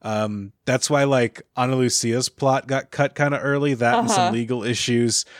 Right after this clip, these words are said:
Speaker 1: Uh, Mister Eko was the same way. So, like, yeah, what if we filmed this in a better way, but also made it so that, like, actors didn't get completely burnt out being on set?
Speaker 2: Yeah, my,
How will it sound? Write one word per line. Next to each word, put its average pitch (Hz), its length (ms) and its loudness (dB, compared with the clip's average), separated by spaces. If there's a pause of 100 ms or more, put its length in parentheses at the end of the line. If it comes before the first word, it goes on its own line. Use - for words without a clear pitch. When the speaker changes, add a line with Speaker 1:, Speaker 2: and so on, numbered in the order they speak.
(240)
Speaker 1:
Uh, 110 160 -2
Mister 123 300 0
Eko 123 320 0
was 120 200 -2
the 117 80 -6
same 120 300 -2
way. 117 440 -2 (260)
So, 131 220 0
like, 113 420 0 (320)
yeah, 156 380 0
what 156 160 2
if 170 100 -2
we 170 80 -2
filmed 156 360 -2
this 123 240 -2
in 123 80 -2
a 110 80 -4
better 110 320 -2
way, 110 260 -2
but 117 200 -2
also 120 720 -2
made 117 260 -4
it 117 120 -6
so - 140 -2
that, 113 240 -2
like, 110 340 -2 (460)
actors 127 460 -2
didn't 127 400 -2
get 131 200 2
completely 123 520 -2
burnt 117 340 -2
out 120 260 2
being 113 240 0
on 101 160 -4
set? 98 380 -2 (560)
Speaker 2:
Yeah, 220 680 0
my, 247 480 -2